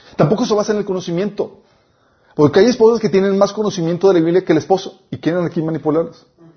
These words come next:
Sí. Tampoco se ba-, eh, la autoridad se basa en la función,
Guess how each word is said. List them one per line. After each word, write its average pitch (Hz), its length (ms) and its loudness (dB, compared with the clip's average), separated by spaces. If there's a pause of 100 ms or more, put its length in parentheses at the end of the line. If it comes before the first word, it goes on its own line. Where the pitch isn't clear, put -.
(720)
Sí. - 480 0 (760)
Tampoco 214 340 2
se 247 120 0
ba-, 202 380 -2
eh, 175 280 -20 (340)
la 175 220 -2
autoridad 185 800 2
se - 160 -2
basa 180 460 -2
en 180 240 -2
la 196 180 0
función, 185 960 -4